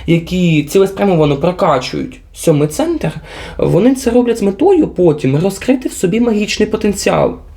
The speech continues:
Да. В принципі, сьомий енергоцентр, він дуже тісно пов'язаний зі станом нашої душі. Умовно, м,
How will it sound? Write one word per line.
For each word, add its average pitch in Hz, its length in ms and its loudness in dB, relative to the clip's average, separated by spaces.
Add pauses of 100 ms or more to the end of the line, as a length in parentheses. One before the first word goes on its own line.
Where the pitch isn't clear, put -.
(440)
Да. 139 300 0 (1120)
В - 100 -12
принципі, 170 540 2
сьомий 160 440 0
енергоцентр, 160 800 -4
він 170 100 0
дуже 180 240 -2
тісно 180 340 -2
пов'язаний 151 680 2 (260)
зі 156 180 2
станом 233 400 2
нашої 202 380 -2
душі. 170 540 -2 (760)
Умовно, 214 540 4 (260)
м, 156 460 2